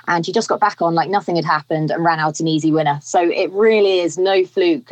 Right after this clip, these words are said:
at all that, um, th-, that she's achieving all that she is, because, um, and she's not even doing it just from a retained trainer, because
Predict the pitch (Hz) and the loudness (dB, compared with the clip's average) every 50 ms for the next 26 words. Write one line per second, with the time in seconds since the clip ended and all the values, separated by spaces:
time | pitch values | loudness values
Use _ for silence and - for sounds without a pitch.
0 | - - - 175 160 151 - 175 165 156 151 151 165 - - _ - - - - | -12 -8 -8 -8 -6 -4 -2 0 0 0 2 2 0 0 0 _ -20 -20 -20 -20
1 | - - - - - - 170 175 170 170 170 165 165 165 165 160 160 - - _ | -20 -20 -20 -12 -4 0 2 4 4 4 4 2 2 0 -2 -2 -4 -8 -12 _
2 | _ _ _ _ _ _ - - - - - - - 190 175 180 180 170 160 - | _ _ _ _ _ _ -20 -12 -8 -8 -8 -6 -8 -4 0 0 0 2 2 0
3 | 190 160 180 - - 202 185 185 165 175 170 170 170 170 165 165 156 151 - - | 2 2 2 0 2 2 2 2 2 2 2 4 4 4 4 2 2 2 0 0
4 | 156 - 180 170 175 180 165 151 147 - 175 160 - 175 170 156 180 170 165 160 | 0 0 0 0 2 2 0 -2 -2 -6 -6 -4 -2 -2 -2 0 2 2 2 2
5 | 160 160 156 156 - _ _ - - - 185 170 - 220 170 233 233 220 214 196 | 0 -2 -4 -4 -6 _ _ -8 -4 -4 -2 0 -2 -2 0 0 2 2 0 0
6 | 196 190 208 190 180 165 165 208 190 - - 202 180 180 175 165 170 165 - 202 | 2 0 0 0 0 -2 -2 -2 -2 0 0 -2 0 0 0 0 -2 -2 -2 -2
7 | 190 185 175 - - 202 214 233 202 165 - - 156 175 165 - | -2 -2 -2 0 0 0 2 2 0 -2 -4 -6 -6 -6 -6 -8